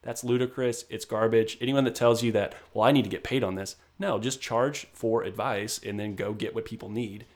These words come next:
and don't sell them stuff that's over and above what they need. And so I have six questions that you can ask. First, things first,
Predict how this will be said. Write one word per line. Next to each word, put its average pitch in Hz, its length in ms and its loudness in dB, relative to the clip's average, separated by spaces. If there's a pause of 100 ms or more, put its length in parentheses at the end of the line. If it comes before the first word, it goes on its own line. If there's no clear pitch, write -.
(240)
and 110 140 -4
don't 113 340 0
sell 113 220 2
them 107 140 -2
stuff - 240 -6
that's - 160 -8
over 107 200 -4
and 101 60 -6
above 98 260 -4
what 98 100 -10
they 101 120 -12
need. 104 360 -8 (580)
And 107 460 -4
so 117 500 4 (420)
I 117 100 -2
have 117 400 0 (120)
six - 480 -2
questions - 600 -10
that - 120 -6
you 110 80 -8
can 110 120 -8
ask. - 320 -14 (600)
First, - 460 -2 (600)
things 131 400 -2
first, 110 460 0